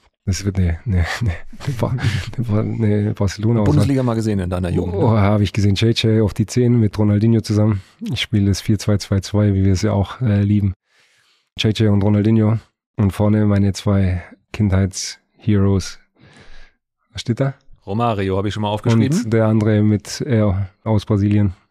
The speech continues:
Speaker 2: Ronaldo.
Speaker 1: Ronaldo.
Speaker 2: Der wahre Ronaldo. Der erste. Der
Speaker 1: Ja.
Speaker 2: andere ist auch der wahre.
Speaker 1: Genau, ich hoffe mal, wenn ich mal durchgehe, ja, ich habe mit keinem dieser Spieler gespielt, also es, äh, es ist okay.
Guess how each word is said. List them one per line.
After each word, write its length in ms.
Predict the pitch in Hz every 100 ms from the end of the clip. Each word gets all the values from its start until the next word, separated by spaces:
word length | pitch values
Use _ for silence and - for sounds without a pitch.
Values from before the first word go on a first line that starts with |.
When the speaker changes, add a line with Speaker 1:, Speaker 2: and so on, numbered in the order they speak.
| _ _ -
Speaker 2:
Ronaldo. 500 | 107 110 101 90 85 _ 107
Speaker 1:
Ronaldo. 480 | 104 98 95 92 82 - _ _ _ _
Speaker 2:
Der 400 | 98 95 92 98 - _ _ _ -
wahre 300 | 104 95 87
Ronaldo. 600 | 90 87 82 80 76 - -
Der 120 | 101
erste. 400 | 110 - 80 78 - - -
Der 60 | 107
Speaker 1:
Ja. 40 |
Speaker 2:
andere 160 | 85 95
ist 60 |
auch 120 | 92 95
der 160 | 92
wahre. 340 | 87 85 85 - _ _ _ -
Speaker 1:
Genau, 220 | 104 98
ich 100 | 92
hoffe 200 | 107 -
mal, 280 | 110 107 113
wenn 120 | 113
ich 80 | 98
mal 100 | 104
durchgehe, 320 | 107 98 110
ja, 80 | 101
ich 100 | 95
habe 80 | 110
mit 140 | 95
keinem 280 | - 101 98
dieser 180 | 95 90
Spieler 260 | - 98
gespielt, 340 | 95 - 104 98
also 200 | 95 98
es, 260 | 95 -
äh, 300 | 110 101 92 87 - - - -
es 100 | 120
ist 120 | 104 101
okay. 340 | - 95